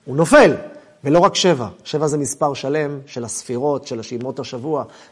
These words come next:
זה שבע, זה שבעים, זה שבע מאות, זה שבע מאות אלף.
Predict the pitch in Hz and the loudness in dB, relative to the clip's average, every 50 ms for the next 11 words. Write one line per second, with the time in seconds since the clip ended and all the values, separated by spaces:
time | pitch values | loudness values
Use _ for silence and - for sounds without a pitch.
0 | _ - 117 - - 175 165 131 117 107 98 107 - - 131 117 127 151 131 107 | _ -10 -6 -4 0 0 0 0 -2 -8 -10 -8 -8 -8 -8 -8 -6 -8 -8 -8
1 | 107 113 - - 113 123 147 147 143 131 113 110 - 123 98 110 120 143 151 147 | -8 -10 -10 -10 -6 -4 -4 -4 -4 -6 -10 -10 -12 -14 -12 -8 -6 -6 -4 -4
2 | 131 120 - 135 127 117 104 - - _ | -6 -8 -8 -8 -8 -8 -10 -12 -16 _